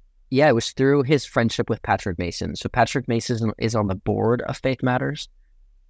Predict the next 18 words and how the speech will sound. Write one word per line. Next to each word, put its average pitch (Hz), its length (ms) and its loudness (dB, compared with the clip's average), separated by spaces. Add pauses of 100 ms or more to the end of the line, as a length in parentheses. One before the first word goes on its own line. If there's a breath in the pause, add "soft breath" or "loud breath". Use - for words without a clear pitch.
(140)
um, 107 320 0
and 113 180 2
has 101 180 0
really 113 680 2 (1200)
shaped 110 360 0
and 98 180 0
guided 101 480 0 (480)
the - 80 -2
work 98 220 -2
that 110 100 -2
we 98 80 0
do 101 180 0
at 104 120 -4
Faith 113 200 -4
Matters. 117 360 -2
He's 98 180 -4
just, - 380 -4 (800)
he's 117 140 -6